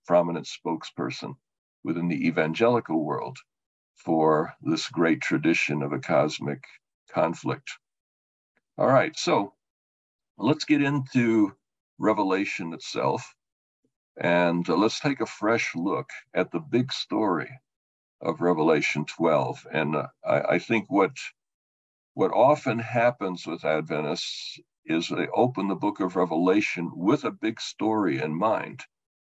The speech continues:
and that big story controls what they see in the text, and sometimes even overwhelms the text. What I want to do today is just look at the story of Revelation twelve as it unfolds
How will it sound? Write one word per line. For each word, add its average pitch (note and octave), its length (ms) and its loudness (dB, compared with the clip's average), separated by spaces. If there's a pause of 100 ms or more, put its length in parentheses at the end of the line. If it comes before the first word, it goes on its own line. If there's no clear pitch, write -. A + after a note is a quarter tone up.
(460)
and F2 160 0
that F2 200 2
big G#2 200 4
story G2 560 2
controls F2+ 800 -2
what D#2 180 -8
they - 120 -4
see - 220 -4
in D2+ 140 -2
the D2 80 -6
text, - 580 -4
and D#2 100 -12
sometimes F2+ 760 0 (420)
even - 260 -2
overwhelms E2 920 0 (200)
the D#2 120 -4
text. - 420 -2 (460)
What - 140 -2
I F2+ 40 4
want G2+ 380 4
to G#2 60 0
do G#2+ 300 4 (100)
today F2+ 440 0
is E2+ 200 -4
just - 320 0 (540)
look B2+ 320 2
at A#2 160 -4
the F#2+ 80 -6
story G2+ 600 0
of F2 140 -2
Revelation E2 600 0
twelve F2 440 2 (220)
as G2 260 0
it F2 120 -4
unfolds C2 720 -6